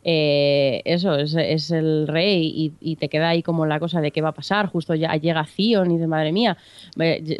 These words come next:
a Yara le va a hacer una", vamos, de hecho, vemos que le hace muy poca gracia <laughs> que en el momento en el que ella puede aprovechar para, para hacerse con, con las Islas del Hierro, llega su hermano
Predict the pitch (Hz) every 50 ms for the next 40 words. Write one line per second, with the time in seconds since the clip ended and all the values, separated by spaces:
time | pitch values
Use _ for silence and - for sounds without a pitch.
0 | 135 151 160 156 160 165 175 180 185 180 185 180 - 196 180 180 180 180 175 175
1 | 196 185 160 147 135 151 160 151 - - 170 170 165 160 180 165 170 170 - -
2 | 160 165 170 - 180 175 175 170 175 175 180 175 185 180 180 160 160 170 208 -
3 | 214 208 233 - - - - - 294 226 - 220 190 185 185 185 175 170 170 175
4 | 170 196 190 190 175 - 185 175 180 180 180 175 175 175 170 170 170 165 156 175
5 | 175 175 160 170 170 165 156 - 180 170 156 151 165 160 165 160 160 160 156 156
6 | 151 151 - - - 165 160 160 - - 151 - - 175 165 - 165 160 160 160
7 | 156 156 156 156 151 151 151 151 147 - - - - _ _ _ - - 170 160
8 | 160 151 165 160 160 160 160 156 156 151 147 156 156 156 160 170 185 208 202 170
9 | 165 160 160 160 151 160 151 147 151 147 147 147